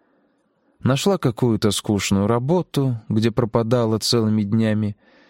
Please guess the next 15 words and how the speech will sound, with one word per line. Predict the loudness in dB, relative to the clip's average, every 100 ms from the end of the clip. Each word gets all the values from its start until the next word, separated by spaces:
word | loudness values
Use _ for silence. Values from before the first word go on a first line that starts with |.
| _ _
перестала | -2 0 0 0 0
вышивать | 0 0 0 2 0 0
невероятной | 0 2 2 2 0 -2 -2 0 -2
красоты | -2 -2 0 -2 -2 -2
платки. | 0 -2 -2 -8 -8 -8 -12 _ _ _ _ _ _ _ _ _ _ _ _ _ _ _ -4
Потом | 0 0 0
двадцать | 2 0 0 -2 0
третий | -2 0 -2
попробовал | 0 -2 0 0 0 0 2
залезть | 2 0 -2 -2
еще | -2 -2 0 0
глубже | 0 0 0 0 0
в | 0
воспоминания | -2 0 0 2 0 0 0
девочки — | 0 0 -2 -4 -2 -2